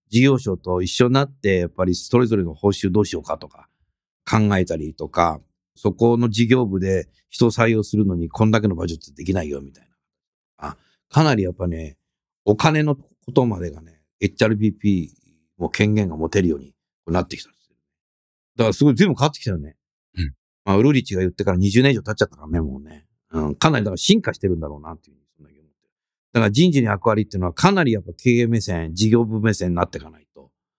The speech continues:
Speaker 1: いけないんじゃないかなっていうふうに思いますよね。だから人事が本当変わっていかないと難しいな。うん。でもあれはね、こういうのって全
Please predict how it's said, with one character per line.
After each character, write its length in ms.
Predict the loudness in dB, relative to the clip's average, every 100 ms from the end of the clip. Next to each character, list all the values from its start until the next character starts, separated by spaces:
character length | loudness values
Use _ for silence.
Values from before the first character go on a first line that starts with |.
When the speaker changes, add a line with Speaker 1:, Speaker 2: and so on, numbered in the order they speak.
| _ _ _ _ -4
Speaker 1:
い 80 |
け 120 | 2 2
な 120 | 2
い 20 |
ん 40 |
じ 60 | -2
ゃ 40 |
な 120 | -4 -8
い 60 |
か 100 | -10
な 160 | -12 -14
っ 60 | -16
て 100 | _
い 40 |
う 20 |
ふ 40 | _ _ _ _ _ _ _
う 40 |
に 40 | -6
思 200 | -2 0
い 40 |
ま 140 | -2 -4
す 120 | -8
よ 80 | -8
ね。 320 | -4 -4 -6 _ _ _ _ _ _ _ _
だ 80 | 0
か 40 | 2
ら 40 |
人 200 | 4 2
事 120 | 2
が 60 | 0
本 160 | 0
当 80 | 0 0
変 120 | 2
わ 60 | 0
っ 60 |
て 120 | -2
い 20 | 0
か 100 | 0
な 100 | 0
い 80 |
と 300 | 0 0 0 _ _ _ _ _ _ _ _ _ _
難 380 | 0 2 2 0
し 240 | 0 0 2
い 40 |
な。 260 | 2 -2 -4 _ _ _ _ _ _ _ _ -6
う 80 | -4
ん。 640 | -2 -4 -6 -10 -14 -20 _ _ _ _ _ _ _ _ 0
で 140 | 2
も 140 | 2
あ 40 | 0
れ 80 | 0
は 80 |
ね、 280 | -2 -2 -4 -10 _
こ 240 | -2 2 2
う 60 | 0
い 40 |
う 140 | 0
の 160 | 2 2
っ 40 |
て 260 | 0 _ 0
全 240 | 4 2